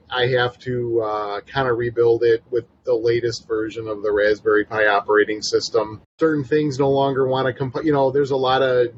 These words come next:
development going on where certain things just don't compile right anymore, or certain things don't run because of old DLive versions and things like that. So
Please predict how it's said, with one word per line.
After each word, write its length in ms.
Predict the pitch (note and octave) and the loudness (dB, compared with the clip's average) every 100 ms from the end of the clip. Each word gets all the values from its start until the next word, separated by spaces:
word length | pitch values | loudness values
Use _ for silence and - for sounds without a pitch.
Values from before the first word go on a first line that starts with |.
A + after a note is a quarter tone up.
| - _ _ _ | -20 _ _ _
development 640 | D3 B2+ C#3 C3+ C3+ C3 A#2+ | -4 2 2 2 0 -6 0
going 340 | B2 A#2+ A#2 | 2 2 2
on 320 | A2+ A2+ A#2 A2+ A2 | 0 0 0 -2 2
where 500 | A2 A2 A2 A2 A2 | 4 4 4 2 0
certain 340 | - C3 B2 | 0 0 0
things 300 | - B2 A#2+ | 0 0 0
just 180 | A#2+ - | -4 0
don't 180 | A#2 A2+ | -2 -2
compile 500 | A2 G#2+ G#2 G#2+ G2+ | -8 -2 0 2 2
right 240 | G#2 G#2 | 2 2
anymore, 640 | G#2 G#2 G2+ G2+ G2+ G2+ | 0 -2 -2 0 2 2
or 60 | G2+ | 0
certain 420 | - - A#2+ G#2+ A2 | -4 -4 -2 -2 -2
things 300 | A2+ G#2+ G2+ | -4 -4 -2
don't 260 | A2 G#2+ G#2+ | 0 0 -4
run 420 | G2+ G2+ G2+ G2+ _ _ _ | -4 -4 -8 -16 _ _ _
because 300 | C3 - C#3 | -8 2 2
of 100 | C3 A#2+ | 6 6
old 260 | A#2 A2+ - _ _ _ _ - | 6 2 -8 _ _ _ _ -6
DLive 520 | B2+ A#2+ A#2 A#2+ A2+ | 0 4 6 4 2
versions 580 | A#2+ A2+ A2+ A#2 A2 G#2+ | 2 2 2 -2 -6 -8
and 140 | A2 | -6
things 260 | A2 A2 G2+ | -2 -2 0
like 220 | G#2+ G#2+ | 0 2
that. 320 | G#2+ G2+ G#2+ | 2 2 0
So 420 | - C3 B2 A#2 | 0 0 2 0